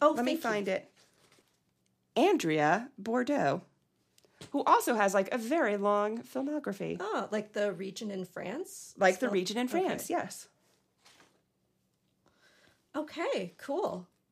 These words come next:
Speaker 1: So, and now we have the least problematic man of the week.
Speaker 2: Yes, and, um, I don't have any strong contenders, so how about you throw out some names and convince me?
Speaker 1: Frank. Frank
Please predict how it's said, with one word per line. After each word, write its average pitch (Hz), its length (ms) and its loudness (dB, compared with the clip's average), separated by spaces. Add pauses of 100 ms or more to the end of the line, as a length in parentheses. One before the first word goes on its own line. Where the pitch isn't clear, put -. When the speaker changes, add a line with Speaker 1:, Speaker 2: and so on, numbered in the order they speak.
(200)
Speaker 1:
So, 202 580 -6
and 214 100 -4
now 208 160 -2
we 226 120 -4
have 190 340 -8 (640)
the 226 80 -10
least 277 400 -12
problematic 214 720 -6
man 269 300 -8
of 175 120 -10
the 180 80 -10
week. 175 280 -10 (340)
Speaker 2:
Yes, 440 500 0
and, 311 220 4 (100)
um, 349 480 4 (680)
I - 80 6
don't 466 160 0
have 370 220 0
any 311 280 2
strong 294 440 0
contenders, 277 580 -2
so 233 480 2 (160)
how 403 100 2
about 370 140 2
you 294 100 0
throw 269 220 4
out 247 140 8
some 240 160 -2
names 185 420 2
and 170 160 -2
convince 185 440 -4
me? - 260 -4 (800)
Speaker 1:
Frank. 233 480 0 (1000)
Frank 202 500 0